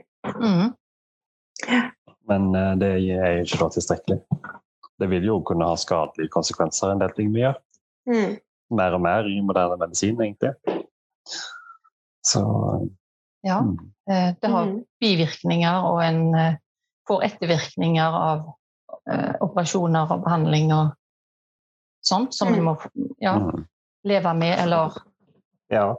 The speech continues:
Speaker 3: Ja, altså, Hippokrates er jo litt utdatert, for eksempel, men så dette her med å ikke skade. Så, eh, skader vi jo faktisk med veldig masse av det vi gjør, men jeg mener at, eh, det vi gjør er s-, i sum bedre enn å la være.
Speaker 1: Mhm.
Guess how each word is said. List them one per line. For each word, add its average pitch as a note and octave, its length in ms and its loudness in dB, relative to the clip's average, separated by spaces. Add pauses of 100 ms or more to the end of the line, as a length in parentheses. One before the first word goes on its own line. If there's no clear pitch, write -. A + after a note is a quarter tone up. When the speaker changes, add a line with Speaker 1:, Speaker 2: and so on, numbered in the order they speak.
(280)
Speaker 3:
Ja, B2 200 2
altså, B2 280 0
Hippokrates G#2+ 640 -2
er G#2+ 80 2
jo G2+ 80 2
litt G2 220 -4
utdatert, F2 500 -2
for - 80 -2
eksempel, G2 400 0
men F#2+ 200 -2
så F#2 200 0
dette F#2 280 0
her E2+ 200 0
med E2+ 160 -2
å F2 60 -2
ikke - 240 -4
skade. F2+ 400 0 (1160)
Så, - 180 -4 (280)
eh, F#2+ 200 2
skader F2+ 500 -2
vi F#2 80 0
jo A2 160 0
faktisk - 420 -2
med F#2 120 2
veldig E2+ 200 0
masse E2+ 160 -2
av F2 80 0
det E2+ 100 2
vi F2 120 0
gjør, G#2+ 180 0 (140)
men F#2 120 2
jeg F#2 100 0
mener F2+ 280 0
at, - 120 -18
eh, F2 320 0
det F2 160 0
vi E2+ 180 0 (100)
gjør E2 300 0
er D#2+ 180 2
s-, - 460 -4 (220)
i G2 120 2
sum F#2+ 460 2
bedre F2 480 0 (100)
enn F2 160 -2
å E2+ 240 0
la E2+ 100 2
være. F#2+ 240 0 (720)
Speaker 1:
Mhm. G#3+ 380 2